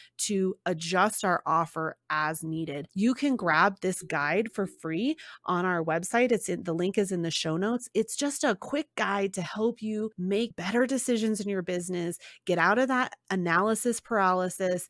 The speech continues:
and move forward and take action. And so we have four steps, four questions that we use in this ads model, A D D S. And the first one is to analyze. Does this strategy help your business?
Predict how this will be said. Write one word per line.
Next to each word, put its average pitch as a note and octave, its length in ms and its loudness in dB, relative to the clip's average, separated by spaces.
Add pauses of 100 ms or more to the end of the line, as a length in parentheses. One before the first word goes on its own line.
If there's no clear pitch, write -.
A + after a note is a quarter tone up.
(100)
and F3 300 -2
move G#3 400 2
forward F3+ 520 0
and E3 160 -6
take - 300 -6
action. D3 420 -4
And E3+ 220 -6
so - 100 -4
we G#3 140 -2
have A3 300 -2
four F#3 200 0
steps, - 440 -2
four G3+ 200 -2
questions G3+ 520 -2
that - 180 -2
we F#3 80 -2
use F#3 320 -2
in E3+ 140 -6
this F3 180 -4 (220)
ads E3 340 -2
model, E3+ 420 -2
A E3 200 0
D E3+ 200 -6
D D#3+ 240 -4
S. G#3+ 300 -4 (380)
And F#3+ 120 0
the F#3+ 120 -2 (100)
first B3 320 0
one G#3+ 200 -4
is E3 300 -4
to - 240 -10
analyze. D3+ 680 -6
Does B3 440 4
this G3 440 2
strategy E3+ 580 -2
help D3+ 300 -4
your E3 80 -6
business? D#3+ 500 -8